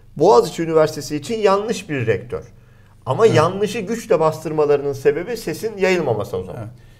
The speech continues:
Speaker 2: Katılıyorum. Ya istersen biraz devam edelim. Hani
Speaker 1: Tabii.
Speaker 2: Gezi dediniz ya. Buradan baktığınızda şimdi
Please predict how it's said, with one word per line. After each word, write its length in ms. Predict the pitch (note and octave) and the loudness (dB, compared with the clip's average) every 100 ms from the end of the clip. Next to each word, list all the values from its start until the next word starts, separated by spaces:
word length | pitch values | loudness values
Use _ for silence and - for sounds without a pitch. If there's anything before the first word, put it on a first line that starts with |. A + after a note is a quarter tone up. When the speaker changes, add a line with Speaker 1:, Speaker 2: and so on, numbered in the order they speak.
| _ - - | _ -20 -10
Speaker 2:
Katılıyorum. 580 | - F#3 G#3+ G3+ F#3 C#3+ | -4 -2 -2 2 2 2
Ya 140 | F#3+ | -4
istersen 580 | G3 - B3+ A3 B3+ A#3+ | -6 2 2 4 0 -2
biraz 280 | A#3+ A#3+ A#3 | 2 2 4
devam 260 | A#3 B3 G#3 | 4 4 2
edelim. 280 | C#3+ C#3+ | 0 2
Hani 80 | D3+ | 6
Speaker 1:
Tabii. 140 | D#3+ F3 | 8 8
Speaker 2:
Gezi 200 | F3 G3 | 6 4
dediniz 420 | G3+ G#3+ B3+ D3+ | 2 2 -4 0
ya. 180 | B2 A#2+ - - - - - | 0 -2 -6 -14 -18 -20 -6
Buradan 400 | F3+ F3+ F#3 F3+ | 2 4 4 0
baktığınızda 560 | E3+ E3 - D#3+ F3 A3 | -2 -4 -4 -4 0 -2
şimdi 400 | A#3 A3 G#3+ | -2 -4 -4